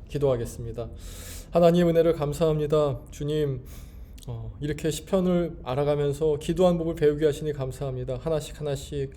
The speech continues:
기도하는 법을 배우게 하시고 그것이 기도가 나의 기도로 나올 수 있도록 주여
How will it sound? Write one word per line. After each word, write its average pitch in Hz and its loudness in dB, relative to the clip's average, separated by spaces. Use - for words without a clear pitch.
기도하는 165 6
법을 160 2
배우게 143 2
하시고 139 -4
그것이 196 8
기도가 180 2
나의 139 6
기도로 156 2
나올 135 2
수 139 -6
있도록 139 -2
주여 127 -2